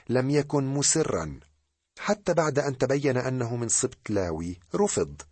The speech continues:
كان موسى يعلم أنه النسل الصحيح، ولكنه كان مترددا وقليل الإيمان.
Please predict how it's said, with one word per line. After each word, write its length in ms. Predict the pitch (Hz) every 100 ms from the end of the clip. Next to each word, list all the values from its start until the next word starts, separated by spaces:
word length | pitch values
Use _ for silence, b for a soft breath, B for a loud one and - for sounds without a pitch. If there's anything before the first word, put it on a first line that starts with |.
| _ _ _ _ _ -
كان 260 | 131 143
موسى 320 | 156 160 - 151
يعلم 420 | 175 135 113 110
أنه 340 | 123 120 107
النسل 380 | 113 120 123 -
الصحيح، 720 | 87 - - - 82 71 - - b b b
ولكنه 760 | 104 101 - 104 95 87 92 90 B B
كان 300 | - 104 98
مترددا 800 | 95 90 90 131 127 113 123 123 117 b
وقليل 520 | 117 117 - 92 95 90
الإيمان. 640 | 110 147 165 185 107 82